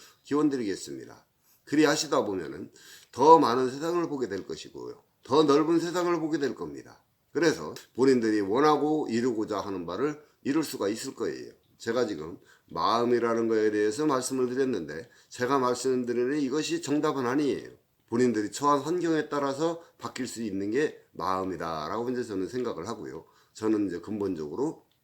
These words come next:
마음이라는 건 본인이 어떤 의념을 일으키지 않으면은 없는 것이다라는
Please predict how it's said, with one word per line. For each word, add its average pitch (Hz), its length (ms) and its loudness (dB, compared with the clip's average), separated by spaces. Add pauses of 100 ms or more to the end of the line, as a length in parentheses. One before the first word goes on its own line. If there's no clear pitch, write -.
(240)
마음이라는 101 680 2
건 110 240 -10 (320)
본인이 131 600 4 (100)
어떤 139 520 0 (280)
의념을 165 760 4
일으키지 113 500 -2
않으면은 90 560 -4
없는 170 300 2
것이다라는 139 880 -2